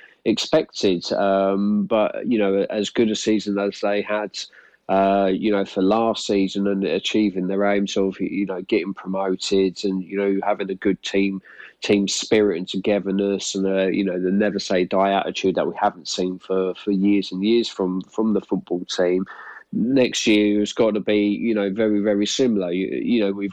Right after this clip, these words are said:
we've got to go out there, and as I said, there's no expectations at all. But of course, Mark will wanna stay in the division if he can. So the, the recruitment has got to be spot on in terms of trying to get those players in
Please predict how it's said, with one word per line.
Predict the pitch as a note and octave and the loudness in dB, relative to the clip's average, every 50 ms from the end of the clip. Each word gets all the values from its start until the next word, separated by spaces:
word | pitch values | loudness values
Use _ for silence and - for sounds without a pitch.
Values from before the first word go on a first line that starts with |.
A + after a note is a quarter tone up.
| _ - | _ -10
we've | G2+ G#2+ G#2 F#2+ | -6 -4 -4 -2
got | - G#2 | -2 -2
to | G2+ F#2 | -2 0
go | F#2 G2+ G2 | 2 2 2
out | G2+ G#2 G2+ - - F2+ | 4 2 0 -2 -2 -2
there, | G2+ G2 G2 G2 G2 G2+ G2 F#2+ | -2 0 0 2 0 0 -2 -4
and | F#2+ F#2 E2+ - | -6 -8 -8 -4
as | E2 G2 G#2 G2 | -4 -4 -4 -4
I | |
said, | G2+ - A2 G2 F2+ | -6 -2 -2 -2 -2
there's | F2+ F#2+ A#2 | -2 -2 2
no | D3+ D3 A2+ G2 | 2 4 4 4
expectations | F#2 - - - - D#2+ - - - - G2+ G#2 G2+ - - F#2 F2 F2 F2+ - - G2 | 2 0 -2 -4 -6 -6 -6 -6 -4 -2 0 0 0 -2 -4 -12 -14 -16 -14 -8 -4 -4
at | F2+ - - | -4 0 2
all. | A2+ A2 G2+ F#2 E2 - | 2 4 4 2 2 0
But | F2+ D#2 | -4 -4
of | D#2 | -4
course, | - - G2+ F#2+ - - | -4 -4 -4 -4 -4 -2
Mark | G#2+ G2 F#2+ F#2 - - | -2 -2 -2 -2 -2 0
will | G#2 F#2 | 0 0
wanna | F2+ F#2+ F#2 F2+ F#2 F#2+ F#2+ - - - - - _ - | 0 0 -2 -2 -2 -4 -4 -6 -12 -20 -20 -20 _ -10
stay | - - - A2+ G#2 G#2 G2 F#2+ G2 | -8 -4 2 2 4 4 6 4 4
in | G#2+ G#2 F#2+ | 4 2 2
the | G2+ F#2+ | 0 0
division | G2 G2 F2+ G2+ G2+ F#2+ F#2+ F#2+ F#2+ F#2+ | 0 0 2 2 2 2 0 -2 -2 -2
if | F2+ - | -2 -2
he | - F#2+ | -4 -6
can. | F#2+ - - A#2+ A2 G2 F#2 F2+ F2+ F2 | -6 -4 -2 -2 0 0 0 -2 -4 -4
So | - - A#2 G#2+ G2+ G2+ G2 G2 F#2 E2+ | -2 2 2 4 4 4 4 2 2 0
the, | G2+ G2+ F#2+ | 0 -2 0
the | G2 G#2 G#2+ | 0 0 0
recruitment | G#2+ G2+ - - A#2 A2+ - D#2+ F2 F2+ | 0 0 2 2 2 2 2 0 -6 -6
has | - | -4
got | - - F#2 C#2 | -2 -2 -2 -2
to | - | 0
be | - F#2 | -4 -4
spot | - - - - A2+ G2 - | -4 -4 -2 0 0 2 2
on | G2 G2+ G2+ F#2+ F#2 F2+ F2 - _ - | 2 2 2 0 0 -2 -4 -10 _ -6
in | - G#2 G2 F#2+ F#2+ | -4 -2 -2 -2 -4
terms | - - G#2 G2+ G2 G2 F#2 F#2+ - | -4 -2 -2 0 0 0 0 0 -2
of | G2+ F#2 - | -4 -4 -4
trying | - - G#2+ G#2+ - | -2 0 0 0 0
to | - | -2
get | F#2+ A2 G2 - | -2 -2 -2 -2
those | - F#2 - - | -2 -6 -6 -6
players | - G2+ G2 F#2+ F#2 - - | -4 -2 0 0 0 0 -2
in | G#2 G2 | -2 -2